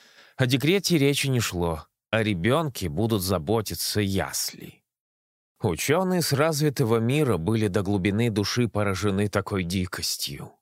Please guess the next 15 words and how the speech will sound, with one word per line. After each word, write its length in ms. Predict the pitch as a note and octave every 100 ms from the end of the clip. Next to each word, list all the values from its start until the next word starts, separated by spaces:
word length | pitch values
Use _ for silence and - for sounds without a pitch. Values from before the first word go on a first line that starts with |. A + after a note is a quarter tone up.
| _ _ - -
А 160 | - C3 -
Анна 340 | D#3 D#3 D#3
обнимала 680 | - B2+ A2 A#2 A2+ C3+ C3
сестру, 540 | - A#2+ - D3 D#3
поглаживая 840 | A2+ G2 E2 F2 G2+ G2 F2+ F2 E2+
ее 340 | D#2+ D2+ D#2
по 140 | D#2 D2+
голове. 640 | D2+ C2 - - - - _ _ _ _ _ _ _ _ _ -
"В 180 | A2 A#2+
К 80 | C3
С 280 | B2+ E3+
должны 540 | G#2+ A2 A#2 F#2+ C#3 F3+
победить", 760 | D#3 D3 D3+ A2+ E2 - - - _ _ _
пробормотал 600 | A#2+ G2+ G#2 F#2+ A#2 A2+
Тимур. 480 | - F#2+ C#2+ C#2